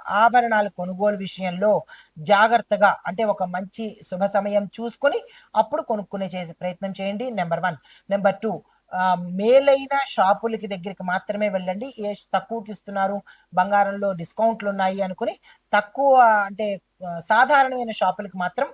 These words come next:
వెళ్ళకండి. తర్వాత పూజా కార్యక్రమాలు చేసేటప్పుడు పసుపు రంగు పువ్వులను దేవాలయాలు సమర్పించడము, పసుపు రంగు వస్త్రాలను ధరించే పూజలు కానీ, నోములు కానీ, వ్రతాలు కానీ,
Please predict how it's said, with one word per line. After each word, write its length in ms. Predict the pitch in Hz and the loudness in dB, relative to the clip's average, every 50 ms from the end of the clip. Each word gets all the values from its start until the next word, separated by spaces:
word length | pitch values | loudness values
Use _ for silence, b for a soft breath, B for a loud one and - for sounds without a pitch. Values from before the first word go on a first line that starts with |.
| - 180 | -6 -6
వెళ్ళకండి. 500 | 170 165 170 165 - 151 151 147 151 - b b b b b b b | -4 -4 -4 -4 -6 -8 -12 -14 -14 -18 b b b b b b b
తర్వాత 560 | 220 220 214 202 180 - - 180 185 208 214 - _ b b b b 240 | 4 6 6 4 4 2 0 0 0 0 -2 -4 _ b b b b -2
పూజా 280 | 269 311 277 339 320 | -2 2 4 4 4
కార్యక్రమాలు 760 | 302 - 247 226 226 220 - - 208 196 190 190 190 180 - 180 | 4 4 2 0 0 0 -2 -2 -2 0 2 0 0 -2 -4 -8
చేసేటప్పుడు 800 | 175 - - 180 170 175 160 - - 165 160 160 185 208 220 - b b b b b _ - | -10 -6 -6 -6 -4 -4 -6 -8 -8 -8 -6 -4 -2 -2 -2 -4 b b b b b _ 4
పసుపు 360 | 202 208 208 - 269 220 262 | 4 4 4 2 -4 -2 0
రంగు 360 | 285 269 247 247 233 233 233 - - | 2 2 2 2 0 -2 -4 -4 -4
పువ్వులను 580 | 185 185 190 190 208 202 190 190 202 226 254 - _ _ - | -6 -4 -2 2 2 4 4 2 2 0 -2 -4 _ _ -12
దేవాలయాలు 600 | 165 185 185 180 185 185 185 190 185 185 185 185 170 | -6 -4 -2 2 2 2 2 2 2 0 0 -2 -2
సమర్పించడము, 800 | - 175 175 185 175 - 208 202 196 - 202 214 233 294 311 - b b b b b - | -6 -6 -6 -6 -8 -8 -10 -10 -6 -2 -2 0 0 0 -2 -4 b b b b b 4
పసుపు 320 | 226 240 233 311 254 - | 4 4 4 0 0 2
రంగు 320 | 294 285 277 262 247 233 185 175 | 4 4 4 2 0 -2 0 0
వస్త్రాలను 580 | 175 170 - - 233 233 226 226 233 233 226 | 0 0 -2 0 4 4 6 6 6 4 2
ధరించే 800 | 190 151 165 170 175 202 226 247 254 220 - - 320 349 381 381 B B B B B B - | -2 -2 0 0 0 0 -2 -6 -8 -10 -6 -4 -2 -2 -2 -4 B B B B B B -10
పూజలు 280 | 190 220 208 247 240 240 | -8 -4 -2 0 0 0
కానీ, 300 | - 226 233 240 240 214 | 0 0 0 0 -2 -4
నోములు 340 | 175 175 190 202 220 233 | -6 -4 -4 -4 -4 -4
కానీ, 300 | 233 - 226 233 240 226 | -2 -2 -2 -2 -2 -2
వ్రతాలు 440 | 202 160 170 170 - 214 214 226 233 | -2 -2 -2 -2 2 4 4 4 4
కానీ, 420 | 233 - 226 233 240 247 233 170 | 4 4 4 4 4 2 0 -2